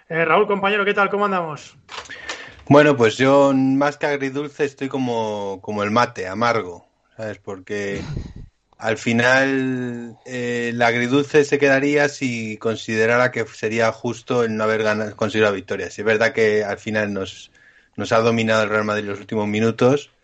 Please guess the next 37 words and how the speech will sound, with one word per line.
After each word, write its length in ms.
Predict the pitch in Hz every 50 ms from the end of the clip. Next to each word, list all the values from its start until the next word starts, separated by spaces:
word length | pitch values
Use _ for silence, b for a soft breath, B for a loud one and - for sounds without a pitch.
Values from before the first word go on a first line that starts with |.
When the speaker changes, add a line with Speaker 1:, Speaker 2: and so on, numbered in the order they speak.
| _ _ _ _ _ _ _ _ _
Speaker 2:
pero 240 | - 120 117 113 113
yo 160 | 113 113 110
creo 160 | 117 120 120
que 160 | 117 127 120 120
el, 500 | 113 113 113 110 107 110 107 107 107 104
la 140 | 104 104
superioridad 720 | - - 110 - 117 110 110 110 107 107 107 110 120 123 123
ha 60 | 123
sido 260 | 123 - 135 123 120
tan 160 | - 123 120
abismal 460 | 120 120 120 113 117 - 120 113 110 110
en 100 | 107 104
la 120 | 107 104
primera 300 | - 110 104 101 101 92
parte 420 | 110 107 110 - - 123 120 120
que, 540 | 120 117 107 101 95 95 92 92 92 90 - _
que 120 | - 104
es 120 | 98 -
injusto 640 | 110 104 92 - - 113 113 107 - - - 117 110
que, 320 | 113 110 101 95 92 90
que 80 | - 101
no 120 | 98 98
saquemos 340 | - 113 104 107 104 104 98
la 80 | 92 92
victoria. 480 | 92 90 - - 113 110 101 95 b b b b b b b b _
Pero 120 | - 120 127
bueno, 200 | 143 151 143 127
hay 80 | 117
que 100 | 113 120
verlo 340 | 113 113 120 113 123 127 120
como 280 | 123 123 117 113 110 95
que 420 | 110 104 104 101 101 101 104 104
es 160 | 98 - -
un 180 | 123 113 110 107
punto 300 | - 117 117 110 117 113
que 80 | 107
sumamos, 760 | 107 - 120 113 120 120 123 127 131 143 165 170 - - -